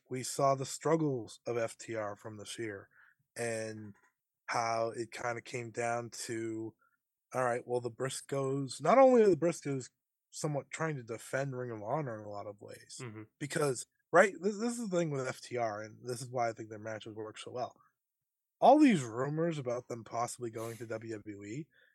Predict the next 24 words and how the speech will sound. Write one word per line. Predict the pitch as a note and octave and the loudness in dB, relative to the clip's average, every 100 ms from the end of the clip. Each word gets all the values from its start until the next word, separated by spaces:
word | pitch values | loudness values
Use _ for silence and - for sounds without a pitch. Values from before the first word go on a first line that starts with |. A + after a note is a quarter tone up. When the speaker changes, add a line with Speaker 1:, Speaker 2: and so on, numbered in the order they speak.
| _ _ - | _ _ 0
Speaker 1:
it | F3+ | 4
actually | G3+ B3 - C4+ B3+ F3+ _ | 6 4 2 2 2 0 _
aids | A#2+ A#2+ D3 D3+ | -6 -6 -4 0
them | F#3 G#3 | 4 4
in | G#3+ | 2
a | G#3+ | 2
lot | A3 A3 | 2 2
of | G#3 | 0
ways | A3 A#3 A#3 B3 - - _ _ _ _ _ _ _ | -2 -2 -2 -4 -10 -16 _ _ _ _ _ _ _
in | F#3 G#3 | 0 2
their | A3+ | 2
matches | A3+ A3+ A#3 C4 A#3+ | 4 4 4 0 -2
because | - E3 D#3+ | -4 -6 -2
it | D#3+ D#3 | -2 0
almost | D3+ E3 F3+ F3+ E3+ - - | 2 4 4 2 0 -6 0
adds | C#3+ D#3 D#3 | 4 4 2
another | C#3 C3+ C#3 C#3 | -2 -2 -2 -2
story | B2 - - D3+ E3 C3 G#2+ - _ _ _ | -4 -6 0 4 6 4 -2 -8 _ _ _
for | - - C3+ | -18 -4 -4
the | B2 | -4
team | - - C#3 B2+ A2+ _ | -10 -6 -4 -6 -10 _
facing | - - C#3 D#3 - A2 | -18 -8 -4 -4 -4 -10
them. | G#2 - _ _ - _ _ _ _ _ | -12 -18 _ _ -20 _ _ _ _ _
Um, | C3+ C3 A2 G#2 | 2 2 2 -4